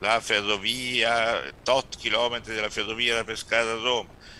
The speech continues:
il grande progetto Cinecittà a Roma, l'intervento sul Po, nomi e cognomi. Nella maggioranza dei casi non è così.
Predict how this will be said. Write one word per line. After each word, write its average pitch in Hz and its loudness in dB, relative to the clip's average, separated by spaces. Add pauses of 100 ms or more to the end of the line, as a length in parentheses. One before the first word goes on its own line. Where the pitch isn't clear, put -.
(160)
il 95 -6
grande 117 2
progetto 117 0
Cinecittà 117 0
a 120 4
Roma, 110 0
l'intervento 110 -2
sul 113 -2
Po, 120 4 (400)
nomi 190 0
e 98 -4
cognomi. 67 -10 (1120)
Nella 269 4
maggioranza 120 2
dei 160 -2
casi 98 0
non 92 -4
è 85 -4
così. 80 -6